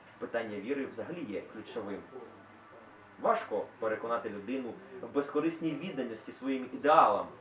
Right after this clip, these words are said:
якщо вона не знає такого слова, як ідеал. Важко говорити про принциповість із людиною, яка звикла ставитись із недовірою до всього, крім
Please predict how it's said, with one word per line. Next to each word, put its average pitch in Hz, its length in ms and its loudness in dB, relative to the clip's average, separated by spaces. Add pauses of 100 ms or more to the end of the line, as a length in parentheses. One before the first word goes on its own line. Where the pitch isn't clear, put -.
(160)
якщо - 340 -4
вона 101 420 0 (160)
не 95 100 -6
знає 92 460 -4
такого 90 280 -8
слова, 95 360 -2
як - 160 -6 (300)
ідеал. - 280 -8 (880)
Важко - 380 4
говорити 147 400 2
про - 200 0
принциповість 135 720 -2
із 135 140 -2
людиною, 151 540 2
яка 131 220 4
звикла 147 360 0
ставитись 151 480 2 (300)
із 143 200 -2
недовірою 170 580 2
до 139 160 0
всього, 113 560 0 (280)
крім 101 180 -8